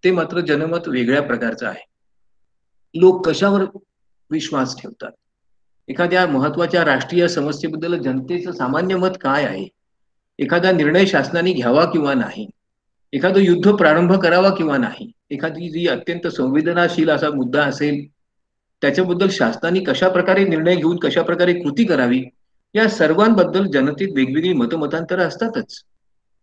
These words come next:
कोणत्याही देशामध्ये जिथे मुक्तपणे विचार व्यक्त करण्याची संधी आणि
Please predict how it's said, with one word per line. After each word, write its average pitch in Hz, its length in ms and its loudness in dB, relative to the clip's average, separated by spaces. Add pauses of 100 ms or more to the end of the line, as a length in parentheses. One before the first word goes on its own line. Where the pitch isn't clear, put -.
(160)
कोणत्याही 135 440 2
देशामध्ये 151 800 -2
जिथे 139 240 -2
मुक्तपणे - 1300 0
विचार 156 380 2
व्यक्त 135 480 -2
करण्याची 139 360 -2
संधी 123 380 -2
आणि 143 260 -2